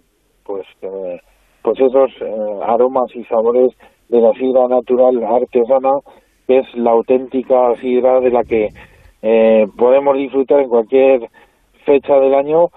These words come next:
pero sobre todo, pues, eh, ahora después de la cosecha última, pues es cuando mejor, eh, vamos a poderlo disfrutar porque va a estar en todo su, su apogeo en cuanto a aromas y sabor.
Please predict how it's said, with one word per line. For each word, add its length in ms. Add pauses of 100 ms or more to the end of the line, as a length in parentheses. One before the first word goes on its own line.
(200)
pero 200
sobre 300
todo, 360 (360)
pues, 260
eh, 600
ahora 220
después 400
de 260
la 120
cosecha 440
última, 500
pues 320 (280)
es 120
cuando 260
mejor, 440 (540)
eh, 180
vamos 260
a 100
poderlo 720
disfrutar 520 (100)
porque 300
va 160
a 40
estar 200
en 140
todo 280
su, 400 (440)
su 100
apogeo 640 (280)
en 140
cuanto 300
a 40
aromas 340
y 80
sabor. 360